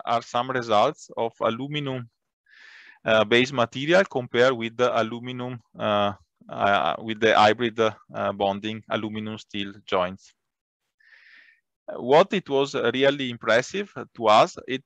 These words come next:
was that, uh, <laughs> the, the, the joints was not failing, uh, in the interface between aluminum and steel,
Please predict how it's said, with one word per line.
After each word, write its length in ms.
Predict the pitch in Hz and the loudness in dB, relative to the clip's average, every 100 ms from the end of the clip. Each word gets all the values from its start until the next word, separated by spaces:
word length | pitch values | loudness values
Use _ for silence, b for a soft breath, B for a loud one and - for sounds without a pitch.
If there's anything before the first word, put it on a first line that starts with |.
| - | -4
was 260 | 131 147 - | -4 -2 0
that, 200 | 117 117 127 | 0 2 2
uh, 240 | 117 120 - | 4 2 -2
<laughs> 60 | |
the, 540 | 110 104 - 123 - 107 | -8 -6 0 0 0 -2
the, 520 | 104 101 101 101 98 - _ - _ - | 2 2 2 0 -6 -16 _ -20 _ -12
the 140 | 120 117 | -6 -2
joints 480 | 120 117 175 202 - | 4 4 4 -2 -10
was 280 | 117 123 123 | -8 -8 -2
not 260 | 127 - | -2 -2
failing, 580 | - 127 135 143 135 131 | -2 0 2 0 -4 -4
uh, 160 | 113 104 - - - | -6 -8 -20 -20 -12
in 200 | 113 113 | -8 0
the 440 | 113 107 107 107 - _ _ - | 2 2 0 -4 -14 _ _ -12
interface 580 | 143 156 - 120 120 - | -4 -2 -2 -2 -2 -6
between 480 | 107 - 113 113 113 | -14 -8 -6 -6 -4
aluminum 540 | 104 107 120 123 117 104 | -4 -4 -8 -10 -10 -10
and 100 | 95 | -12
steel, 340 | - 131 220 | -8 -8 -8